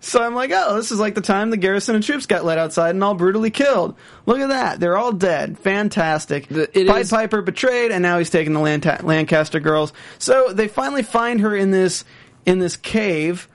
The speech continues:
Speaker 1: which, you know, 'cause you're wandering out in the woods and you see a little hole in the ground, you're like, "Oh, I'm gonna go in there."
Speaker 2: But not before,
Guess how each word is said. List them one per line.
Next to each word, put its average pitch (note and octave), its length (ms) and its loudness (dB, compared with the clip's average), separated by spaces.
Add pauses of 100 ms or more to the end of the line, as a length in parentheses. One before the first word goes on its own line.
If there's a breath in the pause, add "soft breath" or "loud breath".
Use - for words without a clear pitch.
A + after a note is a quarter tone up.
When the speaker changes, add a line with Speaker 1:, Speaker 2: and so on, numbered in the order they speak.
(140 soft breath)
Speaker 1:
which, F3 320 0
you F3+ 80 2
know, D#3+ 340 2
'cause D#3+ 220 0
you're E3 100 4
wandering F3 300 2
out E3 100 2
in D#3+ 60 -2
the D#3+ 60 2
woods F#3 340 4
and F3 80 4
you E3 40 0
see F3 140 -2
a F3 40 6
little D#3 140 2
hole F#3+ 180 4
in F#3 60 2
the D#3+ 80 0
ground, D#3 260 2
you're E3+ 80 2
like, A3 180 2
"Oh, D#4+ 260 -2 (640)
I'm F#3+ 80 -4
gonna G3 100 -2
go F3 180 0
in G#3 120 0
there." D3 260 -6 (380 loud breath)
Speaker 2:
But D3+ 100 4
not G3+ 160 2
before, F#3 440 2